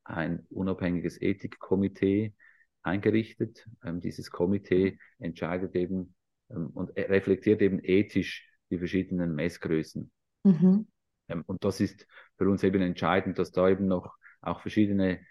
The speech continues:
Speaker 1: Menschen dahinter sind, verschiedene Ethiken auch. Es gibt ja nicht nur eine Ethik, wir haben auf der Welt auch verschiedene moralische Auffassungen und es gilt, die eben,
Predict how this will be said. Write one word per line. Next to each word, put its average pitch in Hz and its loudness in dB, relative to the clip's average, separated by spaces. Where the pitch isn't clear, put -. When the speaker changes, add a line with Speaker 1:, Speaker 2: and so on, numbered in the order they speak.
Speaker 1:
Menschen 101 -2
dahinter 107 0
sind, 110 0
verschiedene 95 -2
Ethiken 113 0
auch. 113 0
Es 95 -8
gibt - -6
ja 92 0
nicht 95 -4
nur 90 -6
eine 95 0
Ethik, 113 -2
wir 87 0
haben 87 -4
auf - -16
der 90 0
Welt 95 4
auch 92 -2
verschiedene 95 -2
moralische 92 0
Auffassungen 113 0
und 92 -4
es 92 -8
gilt, 104 -2
die 98 2
eben, 95 0